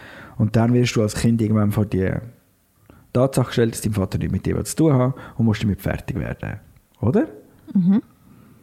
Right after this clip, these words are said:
Speaker 1: Okay. Das ist am Schluss das Einzige, was noch übrig bleibt. Okay, das tut mir jetzt aber leid, das Kind. Dann kümmere dich um das Kind, aber wenn das Kind genug alt ist, mit achtzehn erfahrt es das im spätesten Fall, sozusagen,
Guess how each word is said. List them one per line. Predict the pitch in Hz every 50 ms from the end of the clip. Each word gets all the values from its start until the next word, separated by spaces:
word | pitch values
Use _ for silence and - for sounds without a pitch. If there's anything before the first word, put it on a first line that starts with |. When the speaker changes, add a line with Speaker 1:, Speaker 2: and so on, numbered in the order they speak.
| _ -
Speaker 1:
Okay. | - - - 104 - - - - _ _ _ _ _ _ _ _ _ _ _ _ _ _ _ _ _ _ _ - - - - - - - - - _ _ _ _ _ _ _ _ _ _ _ _ _ - - - - - - - _ _ _ _ _ _ _ _ _ _ - - - 143 - - - - _ _ _ _ _ _ _
Das | - 147 175
ist | 220 202 180
am | 175
Schluss | 147 143 151 -
das | - 135 139
Einzige, | 170 - - 143
was | 135
noch | 135
übrig | 156 170 196 185 -
bleibt. | 165 135 120 - - - -
Okay, | 123 123 - - 131 135 - 139
das | - - -
tut | - 120 113
mir | 104
jetzt | 101 - -
aber | 90 90
leid, | 92 95 101 110 - -
das | - -
Kind. | - 92 85 - - - - - _ - - - - - - - - - -
Dann | - 110
kümmere | 107 - 151 160 180 185
dich | 180 180 175
um | 185
das | 175 170 165 -
Kind, | - - 165 165 -
aber | 139 120 113
wenn | 113
das | 110 107
Kind | - - 113 110 - -
genug | 110 101 104 -
alt | 104 117 135 156 -
ist, | 135 131 - - - - - - - - -
mit | - 104 -
achtzehn | 95 98 - - - 113 117 147
erfahrt | 170 175 160 151 156 160 165 160 -
es | - -
das | - 147 147 -
im | 147 139 143 147 - -
spätesten | - - - 113 110 120 151 - - - - - 143 139 143 151
Fall, | - - - 123 117 120 - 214 196 - -
sozusagen, | - - - 127 - - 131 127 135 160 185 214